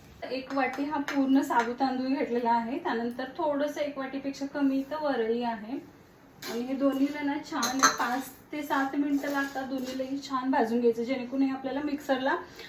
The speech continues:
अ, बारीक करायचं आहे, त्यामुळे हे दोन्हीला मी छान इथं भाजून घेते. आज योगायोगाने बटाट्याचीच भाजी केली होती, म्हणून म्हटलं चला ही रेसिपी पण तुमच्यासोबत शेअर करते. तसं मग मला डबल डबल बटाटे वगैरे उकडायला लागे-, लागणार नाहीत, म्हणून म्हटलं चला.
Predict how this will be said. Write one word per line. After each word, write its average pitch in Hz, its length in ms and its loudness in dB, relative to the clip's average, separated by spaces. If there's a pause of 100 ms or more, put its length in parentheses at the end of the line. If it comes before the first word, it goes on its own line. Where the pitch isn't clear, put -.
(120)
अ, 247 200 2
बारीक 262 360 6
करायचं 240 440 4
आहे, 254 240 0
त्यामुळे 254 320 -4
हे 254 140 -4
दोन्हीला 254 320 -6
मी 269 200 0 (440)
छान 240 260 -2
इथं 262 300 -4 (200)
भाजून 247 300 -2
घेते. 233 640 -6
आज 226 220 0
योगायोगाने 262 540 4
बटाट्याचीच 269 540 0
भाजी 262 260 4
केली 240 280 0
होती, 277 400 2 (260)
म्हणून 247 200 0
म्हटलं 269 280 6
चला 254 200 2
ही 254 300 2
रेसिपी 247 300 -2
पण 269 200 2
तुमच्यासोबत 247 580 0
शेअर 240 280 0
करते. 233 460 -2 (320)
तसं 247 140 2
मग 240 120 0
मला 247 260 2
डबल 254 300 2
डबल 254 180 2
बटाटे 240 360 0
वगैरे 240 280 4
उकडायला 240 400 2
लागे-, 233 480 2
लागणार 240 380 0
नाहीत, 269 300 2
म्हणून 233 200 -2
म्हटलं 233 260 -4
चला. 220 300 -8